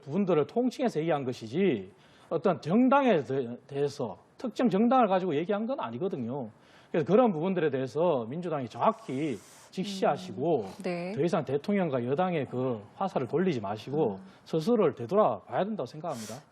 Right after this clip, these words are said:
Speaker 2: 오늘 대통령의 발언을, 그러니까 지금까지 통일부는 좀 대북 지원부 같은 역할을 했는데 거기서 좀 달라져야 된다, 이런 말이거든요.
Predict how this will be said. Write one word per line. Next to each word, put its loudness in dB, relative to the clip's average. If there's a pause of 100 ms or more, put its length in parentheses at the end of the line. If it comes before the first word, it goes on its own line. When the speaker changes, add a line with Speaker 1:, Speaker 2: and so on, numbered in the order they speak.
(640)
Speaker 2:
오늘 6
대통령의 0
발언을, 0
그러니까 0
지금까지 2
통일부는 -2
좀 -4
대북 2
지원부 -2
같은 -2
역할을 -4
했는데 0
거기서 2
좀 0
달라져야 0
된다, -4
이런 2
말이거든요. -6